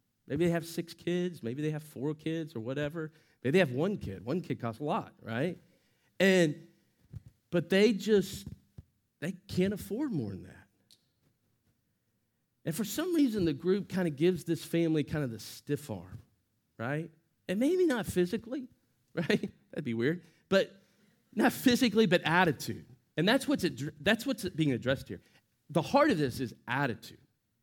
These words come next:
And the people, though, in the rest of the group just don't even act like they're aware. But what ends up happening, this group over here, and this is very extreme, so just go with me here. I seem to do this lately. But this group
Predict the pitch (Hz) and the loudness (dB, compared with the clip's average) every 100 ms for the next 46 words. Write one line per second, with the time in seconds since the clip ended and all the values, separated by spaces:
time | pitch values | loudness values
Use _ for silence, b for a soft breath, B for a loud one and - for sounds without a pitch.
0 | _ _ _ _ _ _ _ _ _ _ | _ _ _ _ _ _ _ _ _ _
1 | _ 220 226 - 359 381 254 196 202 180 | _ 0 2 0 -4 0 0 2 4 4
2 | 156 165 214 - 143 214 180 180 175 - | 4 2 0 -4 -4 -2 -2 -4 -8 -12
3 | _ _ _ 196 262 294 233 214 196 180 | _ _ _ 0 4 4 4 2 0 0
4 | 120 110 139 208 139 101 - _ _ - | 0 0 2 2 0 -4 -12 _ _ -20
5 | _ - _ _ _ _ _ _ _ _ | _ -20 _ _ _ _ _ _ _ _
6 | 190 226 208 285 294 240 190 247 254 190 | 2 4 6 4 4 2 2 2 4 4
7 | 214 - 247 220 190 156 165 247 151 160 | 2 2 0 2 4 4 4 4 4 2
8 | 240 127 117 143 170 139 - - - 131 | 0 -4 2 6 6 6 0 -6 -4 -2
9 | 117 98 - 123 160 175 165 117 110 107 | -2 -6 -6 -4 2 4 4 2 -4 -4
10 | 110 120 - 131 127 143 123 123 120 123 | -4 -2 -2 -2 0 0 0 -2 -2 -2
11 | B B B 160 214 - B B 147 147 | B B B 4 4 4 B B -12 0
12 | 185 277 247 165 - | 4 8 8 8 4